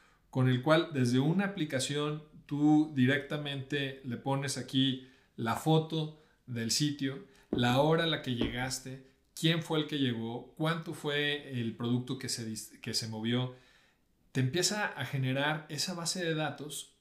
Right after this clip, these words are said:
donde sí, el Excel es muy relevante, pero ahora también tienes mapas que puedes usar alrededor de esto. Y el matiz y las dimensiones que se pueden ver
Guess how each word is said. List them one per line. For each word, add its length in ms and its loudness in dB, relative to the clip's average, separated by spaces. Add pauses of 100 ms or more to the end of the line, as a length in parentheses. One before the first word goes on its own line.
donde 500 0
sí, 300 -6
el 160 -10
Excel 300 -6
es 140 -6
muy 120 -4
relevante, 600 -4 (400)
pero 200 2
ahora 200 0
también 220 -6
tienes 340 -4
mapas 580 -2
que 100 -16
puedes 380 -12
usar 300 -10 (360)
alrededor 640 -8
de 80 -10
esto. 220 -10 (680)
Y 720 0
el 640 -6
matiz 800 -2
y 120 4
las 300 4
dimensiones 1120 -6
que 120 -6
se 160 -6
pueden 420 -6
ver 380 -4